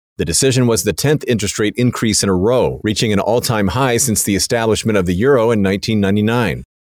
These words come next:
It follows the E C B's benchmark deposit rate of minus point five percent a little more than a year ago. Alongside the benchmark deposit rate, the E C B's refinancing rate, which provides most of the liquidity to the banking system, increased from four point twenty-five to four and a half.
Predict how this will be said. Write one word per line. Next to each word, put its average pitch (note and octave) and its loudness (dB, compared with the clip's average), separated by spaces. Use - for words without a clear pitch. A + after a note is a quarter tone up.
It A#2 -4
follows D#3+ 2
the C3+ -2
E C#3+ 4
C D3 2
B's B2 0
benchmark B2 -2
deposit A#2+ 0
rate F2 0
of G#2+ 0
minus C#3 0
point B2 -2
five A2+ -2
percent C#3 0
a B2 0
little C#3 4
more B2 4
than A#2+ 0
a B2 2
year B2+ 2
ago. C#2+ -4
Alongside G#2+ 0
the F#2 0
benchmark A2 0
deposit G#2 -2
rate, A2+ 0
the A2 -4
E - 4
C C3 2
B's B2+ 2
refinancing C3+ 0
rate, C#2+ -2
which F2+ -4
provides G#2 -2
most A2 0
of G2 -2
the F2+ -2
liquidity G#2+ 0
to G2 -4
the F#2+ 0
banking A#2 0
system, G2 -2
increased A2+ -2
from D2+ -6
four A#2 0
point G#2 -2
twenty-five B2+ -2
to - -2
four B2 0
and A#2+ 2
a A2+ 0
half. B2 -2